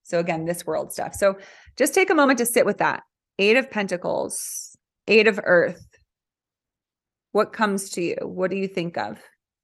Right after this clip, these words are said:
before I offer my reading and my, and what I think the message is for the collective based on this card? So just take a second, Eight of Pentacles. If you're watching this,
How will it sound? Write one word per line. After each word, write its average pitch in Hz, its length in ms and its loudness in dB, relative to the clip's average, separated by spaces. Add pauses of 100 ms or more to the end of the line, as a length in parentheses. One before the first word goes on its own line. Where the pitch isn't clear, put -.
(220)
before 170 380 0
I - 40 -4
offer 165 280 -2
my 160 140 -6
reading 156 460 -4 (440)
and 175 140 -4
my, 165 240 -2 (280)
and 180 120 0
what 185 100 8
I 180 60 8
think 185 200 2
the 185 60 2
message 175 320 0
is 170 120 0
for 170 120 2
the 165 120 0
collective 160 480 -2
based 156 240 -2
on 147 80 -6
this 165 120 -10
card? - 320 -6
So 196 120 -10
just 302 180 -4
take 349 160 -2
a 349 40 0
second, 240 440 -2
Eight 180 140 -4
of 240 100 -8
Pentacles. 214 600 -8 (680)
If 180 160 -4
you're 214 140 4
watching 220 420 4
this, 226 460 -4